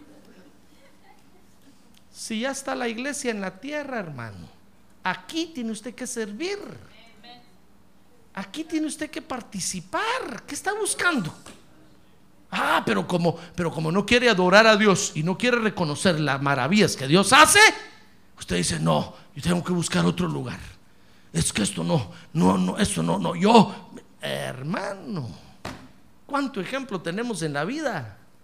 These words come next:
Y hemos visto que caen en errores terribles, se degeneran,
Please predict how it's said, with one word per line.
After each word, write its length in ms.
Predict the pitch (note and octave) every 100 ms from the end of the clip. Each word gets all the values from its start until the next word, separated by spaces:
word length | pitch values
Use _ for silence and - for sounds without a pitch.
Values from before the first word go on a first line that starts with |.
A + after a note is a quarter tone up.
| - - - - -
Y 140 | - G#3+
hemos 340 | B3 A3 E3+
visto 380 | A3+ C4+ - F3+
que 380 | D#3 C#3+ - - - - - - -
caen 360 | A#3 C4+ A3+
en 120 | F3+
errores 480 | E3+ E3+ A#3+ C4 - -
terribles, 640 | E3+ - A3+ D#4+ C#4+ G#3
se 280 | - F#3+ F3+
degeneran, 1400 | F#3 F3+ - F3 F#3 E4 B4+ C#5 C5 G#4+ D4 F3+ B2 F#2+